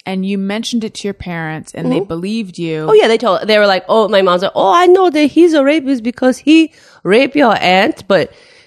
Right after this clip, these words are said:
Speaker 2: so you're not special." <laughs> Like, it's like,
Speaker 1: <laughs>
Speaker 2: "This not just you." <laughs> Like, the thing is, is that a lot of, um,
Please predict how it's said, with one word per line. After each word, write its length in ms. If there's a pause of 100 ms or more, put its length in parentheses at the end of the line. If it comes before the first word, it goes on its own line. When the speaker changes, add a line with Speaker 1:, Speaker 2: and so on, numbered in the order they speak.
(160)
Speaker 2:
so 160
you're 200
not 240
special." 580
<laughs> 60
Like, 140
it's 220
like, 640 (180)
Speaker 1:
<laughs> 160
Speaker 2:
"This 300
not 320
just 300
you." 640 (220)
<laughs> 120
Like, 300
the 80
thing 240
is, 140
is 180
that 300 (560)
a 80
lot 360
of, 400
um, 580